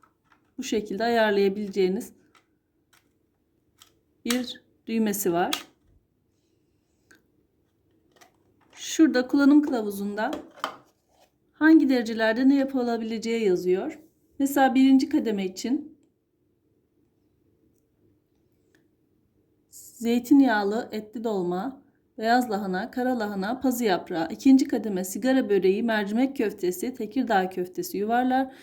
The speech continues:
Üçüncü kademe ise bütün yaprakları ince sarar. Ben zeytinyağlı, e, sarma için ikinci kademeyi kullanıyorum. Bu şekilde ayarlıyorum makinayı. İki taraftan da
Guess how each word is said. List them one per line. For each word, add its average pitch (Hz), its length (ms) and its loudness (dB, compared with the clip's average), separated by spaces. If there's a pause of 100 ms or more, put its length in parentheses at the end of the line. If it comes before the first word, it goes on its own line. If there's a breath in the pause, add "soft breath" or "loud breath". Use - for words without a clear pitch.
(220 loud breath)
Üçüncü 262 360 6
kademe 214 340 0
ise 226 300 -6
bütün 262 200 4
yaprakları 202 580 -2
ince 226 300 0
sarar. 208 360 -4 (440 loud breath)
Ben 294 180 6
zeytinyağlı, 247 1000 2
e, 196 40 -6
sarma 247 380 0
için 196 240 -2
ikinci 262 300 2
kademeyi 185 380 -2
kullanıyorum. 180 720 -4 (560)
Bu 294 60 -6
şekilde 208 600 -2 (640 loud breath)
ayarlıyorum 226 760 0 (560)
makinayı. 185 680 -8
İki 262 180 -2
taraftan 208 640 0
da 202 220 -6